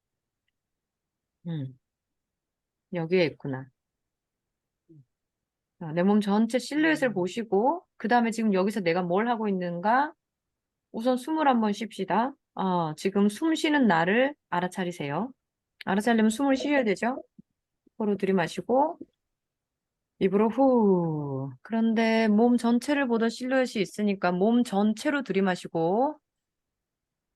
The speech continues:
Speaker 1: 몸 전체로 후. 다시 한 번 더 몸 전체로 들이마시고, 몸 전체로 후.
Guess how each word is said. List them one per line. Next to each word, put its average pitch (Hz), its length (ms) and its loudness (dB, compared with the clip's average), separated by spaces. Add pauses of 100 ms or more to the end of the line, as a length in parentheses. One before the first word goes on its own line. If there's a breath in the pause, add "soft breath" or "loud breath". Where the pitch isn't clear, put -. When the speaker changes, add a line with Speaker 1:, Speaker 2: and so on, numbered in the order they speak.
(320)
Speaker 1:
몸 220 200 -2
전체로 214 480 -2
후. 160 1200 -2 (1080)
다시 180 200 -10
한 180 220 -2
번 185 260 -2
더 254 420 0
몸 190 280 -4
전체로 190 440 -2
들이마시고, 190 1000 -2 (1500)
몸 208 220 0
전체로 208 500 0
후. 147 1300 -2